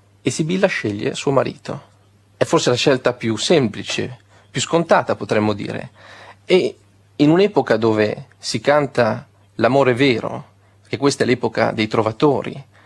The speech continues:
l'epoca delle dame cantate da cavalieri e trovatori, in quest'epoca assistiamo a un amore, per così dire, puro,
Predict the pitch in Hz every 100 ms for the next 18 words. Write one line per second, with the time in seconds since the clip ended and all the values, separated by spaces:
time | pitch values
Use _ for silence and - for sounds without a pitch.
0 | _ 123 123 117 - 110 113 110 110 107
1 | 156 135 113 110 107 107 139 120 120 -
2 | - 131 _ _ _ 113 - 113 117 139
3 | 131 104 - 101 107 113 165 87 - _
4 | _ _ _ _ 160 151 190 247 240 208
5 | 202 - - _ _ _ 151 151 - 202
6 | 180 160 170 196 196 160 156 _ _ -
7 | 139 147 160 202 165 - 180 - - 151